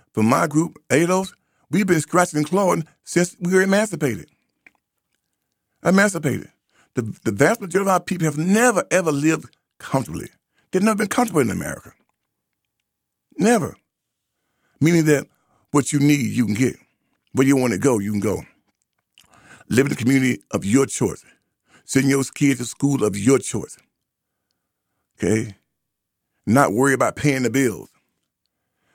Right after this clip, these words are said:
You know, have money, like, to invest. Not just in property, but also the stocks market, stocks and bonds.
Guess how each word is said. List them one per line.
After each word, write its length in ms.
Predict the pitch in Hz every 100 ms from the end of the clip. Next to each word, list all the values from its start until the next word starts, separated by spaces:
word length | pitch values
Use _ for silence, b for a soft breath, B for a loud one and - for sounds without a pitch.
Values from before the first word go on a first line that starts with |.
| _ _ -
You 120 | 110
know, 120 | 101
have 280 | 98 143 123
money, 260 | 127 139 123
like, 200 | 123 -
to 140 | 135
invest. 540 | 120 104 143 175 - - _ _ _ _ _ _
Not 160 | 107 135
just 120 | 170
in 100 | 113 90 -
property, 280 | - 147 123
but 120 | 101
also 400 | 110 127 - 123
the 100 | -
stocks 320 | 104 - 127 -
market, 380 | 104 69 -
stocks 300 | - 113 113
and 100 | 123
bonds. 320 | 117 117 78